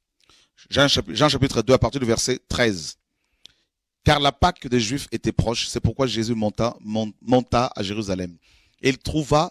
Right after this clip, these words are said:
dans le temple des vendeurs de bœufs, de brebis et de pigeons, et les changeurs qui y étaient assis. Et ayant fait un fou-, un fouet avec des petites cordes, il les chassa tous du temple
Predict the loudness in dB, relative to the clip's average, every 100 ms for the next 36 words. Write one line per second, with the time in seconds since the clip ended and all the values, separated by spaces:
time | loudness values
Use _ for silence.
0 | -4 0 0 2 -4 0 2 2 0 0
1 | 0 0 2 0 4 2 4 0 0 4
2 | 8 8 4 _ _ _ _ -4 0 2
3 | 2 0 -4 -8 _ _ -4 0 -2 -2
4 | -2 0 -2 -6 _ _ _ _ -2 0
5 | 2 2 2 2 4 2 0 -2 0 0
6 | -4 -4 -6 -6 -8 -14 _ _ _ _
7 | -6 -2 0 0 -2 -4 -4 -8 -6 -6
8 | -4 -6 -4 2 2 2 -4 -4 -6 -10
9 | 0 2 4 0 -10 _ _ _ _ _
10 | -4 0 2 2 2 0 0 2 2 2
11 | 0 2 2 2 0